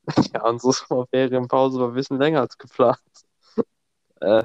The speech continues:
ja. Wollen wir mit der Klassikfrage beginnen?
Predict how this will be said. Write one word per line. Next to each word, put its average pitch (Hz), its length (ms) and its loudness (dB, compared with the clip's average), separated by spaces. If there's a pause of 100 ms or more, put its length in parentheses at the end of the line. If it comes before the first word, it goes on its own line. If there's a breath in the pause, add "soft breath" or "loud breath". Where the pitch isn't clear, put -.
(160)
ja. - 240 -2 (920 soft breath)
Wollen 143 180 4
wir 160 60 0
mit 147 100 -6
der 139 80 2
Klassikfrage 156 640 -2
beginnen? 143 440 -4